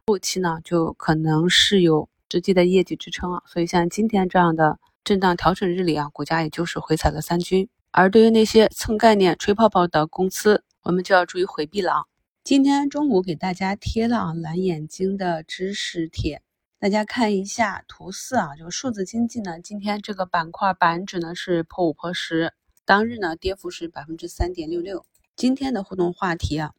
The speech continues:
就来问一下朋友们，如果啊明天这个指数啊早盘在竞价开盘以后走出一个怎样的形态，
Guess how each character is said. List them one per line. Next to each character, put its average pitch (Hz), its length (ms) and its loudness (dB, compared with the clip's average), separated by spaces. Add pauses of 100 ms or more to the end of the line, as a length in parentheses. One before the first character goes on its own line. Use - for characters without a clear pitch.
(180)
就 190 160 -2
来 160 240 -2
问 196 180 2
一 175 60 4
下 160 160 -4
朋 170 160 -8
友 170 100 -4
们， 160 280 -4
如 165 320 -6
果 208 180 0
啊 170 160 2
明 160 380 0
天 262 320 -4 (280)
这 254 140 0
个 208 180 0
指 170 300 -2
数 247 220 -4
啊 156 200 -2
早 165 160 -2
盘 170 280 -2
在 180 200 0
竞 226 300 0
价 196 240 0
开 214 240 -2
盘 196 220 0
以 160 80 2
后 175 240 0 (260)
走 156 240 2
出 - 140 0
一 196 80 4
个 202 180 2
怎 175 300 2
样 208 280 4
的 180 160 0
形 160 300 -2
态， - 320 -2